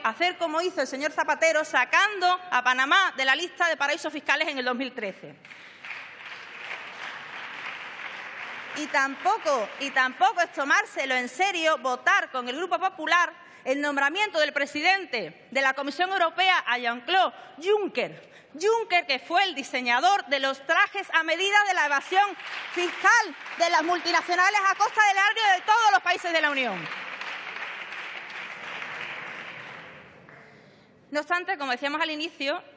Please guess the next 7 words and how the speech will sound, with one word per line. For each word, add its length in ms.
nos 300
gusta 400
la 80
música 420
de 60
esta 200
proposición. 720